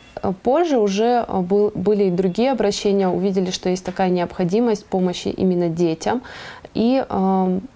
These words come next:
возникла идея, а, организовали собрание. На первое собрание к нам приезжал, а, м, Митрофаненко. А, он нам очень помог с разработкой и логотипа, и гимна. А,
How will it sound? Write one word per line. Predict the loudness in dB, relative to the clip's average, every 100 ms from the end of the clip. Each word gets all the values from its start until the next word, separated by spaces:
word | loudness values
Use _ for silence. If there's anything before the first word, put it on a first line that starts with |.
| -2
возникла | 0 2 0 0 0
идея, | 2 2 2
а, | 0 0 2
организовали | 2 2 2 2 0
собрание. | -2 -4 -2 0 2 2
На | 0
первое | 0 0
собрание | -2 -2 0 0 -2
к |
нам | -2 0 -2
приезжал, | -2 0 0 0 0 -2
а, | -4 -4 -4 -6 -8 -12 -8
м, | -6 -6 -8 -12 -12 -4
Митрофаненко. | -2 -2 -2 -2 -2 -2 -2 -2 -4 -18 -20 -18 -18 -10 0
А, | 2
он | 2 2
нам | 2 2
очень | 0 0 0
помог | 2 4 2 -2
с | -2
разработкой | 0 0 0 -2 0
и | 0
логотипа, | 2 0 -2 0 0 2 0 -2
и | 0 2 2
гимна. | 4 2 4 2 2 2 0
А, | -2 -4 -2 -4